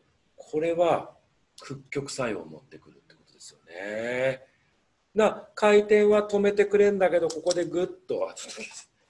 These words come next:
あの、ここに付着してるってことは、回転、向こうに転がっていく動きはやっぱ同じように止めてくれんだけど、ここ引っ張ると屈曲してっちゃうんですね。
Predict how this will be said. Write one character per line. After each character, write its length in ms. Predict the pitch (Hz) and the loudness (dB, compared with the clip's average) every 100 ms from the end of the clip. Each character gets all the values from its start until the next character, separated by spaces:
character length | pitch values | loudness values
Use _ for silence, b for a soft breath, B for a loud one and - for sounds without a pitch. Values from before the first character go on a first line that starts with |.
| _ _ _ | _ _ _
あ 140 | - 104 | -16 -16
の、 60 | |
こ 760 | 95 90 90 92 92 _ _ 135 _ | -16 -20 -20 -20 -20 _ _ -20 _
こ 100 | 147 | -16
に 120 | 147 | -16
付 120 | 143 | -16
着 300 | - 139 139 | -10 -10 -10
し 120 | 139 | -16
て 120 | - 135 | -12 -10
る 160 | 135 | -10
っ 60 | - | -14
て 80 | - | -20
こ 120 | - | -20
と 120 | 104 104 | -18 -12
は、 340 | 117 104 82 _ _ _ _ | -8 -8 -10 _ _ _ _
回 280 | - 226 233 | -4 -2 -2
転、 300 | 233 - 220 | -4 -4 -4
向 220 | 190 190 | -2 -6
こ 140 | 240 262 | 0 0
う 40 | |
に 100 | 240 | 0
転 300 | - 202 208 | -4 -2 -2
が 140 | 220 220 | 0 -2
っ 140 | - | 0
て 80 | 220 | -2
い 40 | |
く 60 | 220 220 | 0 0
動 140 | 214 | 0
き 160 | 214 226 | 0 0
は 240 | 185 - - | 0 0 -6
や 100 | 190 | -4
っ 20 | 170 | 0
ぱ 60 | |
同 240 | 139 151 147 | 2 2 0
じ 80 | |
よ 60 | 156 | -2
う 40 | |
に 40 | 104 | -4
止 80 | 104 | -10
め 100 | 104 | -10
て 120 | 110 | -12
く 80 | 104 | -12
れ 100 | 107 | -12
ん 80 | |
だ 100 | 101 | -12
け 100 | - | -18
ど、 240 | 85 92 85 _ _ _ | -16 -14 -16 _ _ _
こ 120 | - - | -20 -8
こ 120 | 190 | -8
引 180 | 190 180 | -8 -14
っ 20 | - - | -4 0
張 160 | 214 | 0
る 40 | - | 0
と 240 | - - | -12 -18
屈 220 | - - - | -20 -20 -10
曲 220 | - 233 | -8 -8
し 40 | - | -6
て 100 | 247 | -6
っ 100 | 247 | -8
ち 100 | - | -16
ゃ 40 | |
う 40 | |
ん 20 | - | -16
で 60 | |
す 140 | - 127 | -16 -14
ね。 200 | 156 | -14